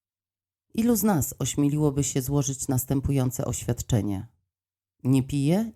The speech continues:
i jestem szczęśliwy. Czegoś więcej miałbym chcieć. Cóż więcej miałbym robić?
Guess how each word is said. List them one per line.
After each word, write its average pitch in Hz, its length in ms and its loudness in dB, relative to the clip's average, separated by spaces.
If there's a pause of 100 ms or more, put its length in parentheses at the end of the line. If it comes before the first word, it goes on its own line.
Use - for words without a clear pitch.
(120)
i 196 60 -6
jestem 139 360 0
szczęśliwy. 110 720 -4 (680)
Czegoś 208 340 0
więcej 170 460 0
miałbym 139 420 0
chcieć. - 540 -2 (600)
Cóż 240 220 -2
więcej 214 380 2
miałbym 113 380 0
robić? 135 560 0